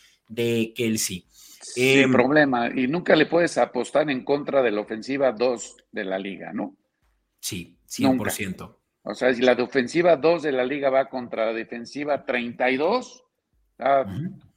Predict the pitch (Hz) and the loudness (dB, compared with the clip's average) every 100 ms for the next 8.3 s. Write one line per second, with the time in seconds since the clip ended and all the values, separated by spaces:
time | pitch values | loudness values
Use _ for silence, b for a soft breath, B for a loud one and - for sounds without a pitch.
0 | _ _ - 113 143 139 143 139 143 - | _ _ -14 -8 -2 -2 -2 -6 -8 -6
1 | 151 143 131 - 156 165 175 143 - 120 | -8 -4 -4 -2 -6 -4 -8 -8 -6 -4
2 | 135 135 - 117 107 156 147 160 165 165 | -4 -4 -4 -6 -6 -8 -6 -4 -4 -6
3 | b b b b - 117 107 110 - 123 | b b b b -12 -8 -6 -6 -6 -6
4 | 107 120 143 131 120 104 110 104 135 127 | -4 -2 -2 -2 -6 -10 -12 -6 -4 -4
5 | 107 107 117 - 147 151 - 113 104 95 | -4 -6 -8 0 0 0 -4 -2 -2 -4
6 | _ _ _ _ _ 117 123 131 120 127 | _ _ _ _ _ 2 4 4 0 -4
7 | 123 110 104 98 - 123 123 117 - - | -4 -4 -4 -6 -6 -2 0 -2 -12 -4
8 | 98 95 - | -2 -2 -6